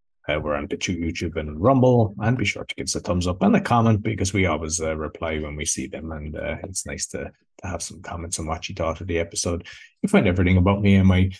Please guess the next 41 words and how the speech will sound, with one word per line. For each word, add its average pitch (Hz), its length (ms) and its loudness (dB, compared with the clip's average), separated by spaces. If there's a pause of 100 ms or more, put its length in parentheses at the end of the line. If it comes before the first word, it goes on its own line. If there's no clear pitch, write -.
(240)
six - 260 2
podcast 131 440 4
bio 123 220 4
dot 104 160 4
link 117 180 2
forward 120 220 -2
slash 104 420 -4 (100)
podcaster. 151 680 0
And 208 160 0
we'd 110 120 2
like 92 140 0
to - 80 -18
thank 110 200 -2
our 101 80 -10
sponsor, 135 480 -2
Daniel 143 340 0
Packer 113 340 0
dot 104 280 -2
com 120 360 -4 (200)
and 139 300 -4
slash - 460 0
call 165 340 4
if 104 100 -6
you 110 80 -2
want 101 100 2
to 92 60 2
book 101 200 -6
a 104 40 -10
call. 143 280 4
But 151 140 -4
he's 160 140 0
also 131 260 2
got 110 140 0
a 104 100 0
forty-five 120 680 0
minute, 110 300 0
uh, 104 180 0
free 131 160 -2
masterclass, 123 580 -2 (320)
and 247 100 2
he'll 110 200 0